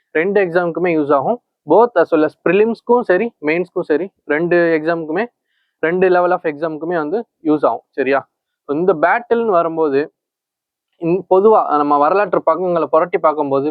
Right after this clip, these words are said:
பேட்டில்ஸ், ஒரு போர் அப்படின்னு எடுத்துக்கிட்டோம் அப்படின்னா அது எதுக்காக நடந்துச்சுன்னு பாத்தீங்க அப்படின்னா மேஜரா வந்து ஒரு ரெண்டு ரீசனுக்காக வந்து நடந்திருக்கும். சரியா? So அதுல முதல் ரீசன் என்னன்னு பாத்தீங்க அப்படின்னா எதிரி நாட்டை வந்து நம்ம வந்து அவங்கள அடிச்சு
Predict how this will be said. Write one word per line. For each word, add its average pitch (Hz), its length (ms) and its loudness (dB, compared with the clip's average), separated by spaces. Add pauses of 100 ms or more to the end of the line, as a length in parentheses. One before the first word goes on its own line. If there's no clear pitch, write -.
(120)
பேட்டில்ஸ், 156 440 -2 (160)
ஒரு 139 80 4 (100)
போர் 190 220 6
அப்படின்னு 160 260 -2
எடுத்துக்கிட்டோம் 139 340 -4
அப்படின்னா 127 240 -2 (120)
அது 135 100 -4 (100)
எதுக்காக 185 460 0
நடந்துச்சுன்னு 160 540 -4
பாத்தீங்க 139 260 -4
அப்படின்னா 127 240 -4 (560)
மேஜரா 220 420 2 (120)
வந்து 185 180 -6 (100)
ஒரு 147 100 0 (100)
ரெண்டு 220 300 -2
ரீசனுக்காக 180 520 -2
வந்து 156 220 -10
நடந்திருக்கும். 127 420 -6 (160)
சரியா? 131 220 0 (440)
So - 120 -4
அதுல 170 260 0
முதல் 233 260 4 (100)
ரீசன் 175 320 0
என்னன்னு 151 280 -4
பாத்தீங்க 139 260 -6
அப்படின்னா 123 240 -4 (500)
எதிரி 262 220 2 (120)
நாட்டை 170 320 0
வந்து 147 240 -2 (240)
நம்ம 147 260 2
வந்து 156 180 -2 (300)
அவங்கள 143 300 2
அடிச்சு 196 300 -8